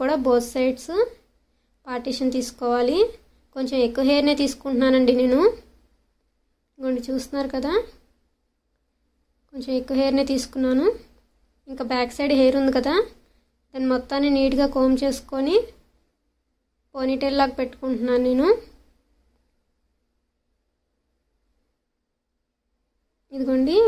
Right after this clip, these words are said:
బ్లాక్ కలర్ బ్యాండ్ యూజ్ చేసి పోనీటైల్ పెట్టేశాను. ఇప్పుడు పెన్సిల్ని ఆ పోనీటైల్లోకి పెట్టి ఫ్రంట్ హెయిర్ ఉంది కదా, దాన్ని రైట్ సైడ్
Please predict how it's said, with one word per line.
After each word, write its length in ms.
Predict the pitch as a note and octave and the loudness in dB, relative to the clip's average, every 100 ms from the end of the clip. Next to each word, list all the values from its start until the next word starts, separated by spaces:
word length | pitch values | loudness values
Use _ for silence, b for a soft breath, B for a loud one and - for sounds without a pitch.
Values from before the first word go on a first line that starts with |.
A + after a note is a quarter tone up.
| D#4 | 4
బ్లాక్ 200 | C4 B3+ | 0 0
కలర్ 180 | C4+ B3+ B3+ | -2 0 0
బ్యాండ్ 240 | B3+ B3+ | 2 4
యూజ్ 180 | B3+ - | 2 0
చేసి 200 | C4 B3 E4+ | -6 -6 -8
పోనీటైల్ 400 | C#4+ C4 B3+ B3+ B3 | -2 -2 0 0 -2
పెట్టేశాను. 540 | A#3+ A#3+ A#3+ B3+ C#4+ A#4 - _ _ _ _ _ C#4+ | -4 -6 -4 -4 0 -2 -2 _ _ _ _ _ -20
ఇప్పుడు 200 | A#3 C#4 F#4 E4+ | -14 -10 -6 -2
పెన్సిల్ని 500 | C4 A#3+ C#4 C4+ F4+ F4 | -2 -2 0 0 0 0
ఆ 40 | - | 0
పోనీటైల్లోకి 580 | A#3+ A#3+ B3 B3+ B3+ B3 | 2 2 2 0 0 -2
పెట్టి 280 | B3 A#3+ D4+ A4 A#4+ _ _ _ _ _ _ _ _ _ _ _ _ _ _ _ _ | -6 -6 -4 -4 -4 _ _ _ _ _ _ _ _ _ _ _ _ _ _ _ _
ఫ్రంట్ 260 | C#4 C4 C4 | -10 -6 0
హెయిర్ 180 | C4 B3+ | 2 4
ఉంది 140 | C4 B3+ B3+ | 4 2 0
కదా, 120 | D4+ A#4 - _ - | 2 2 0 _ -14
దాన్ని 260 | B3+ B3+ D4+ G4 | -6 -2 -2 0
రైట్ 220 | B3+ B3 - | 2 2 0
సైడ్ 180 | C4+ | -2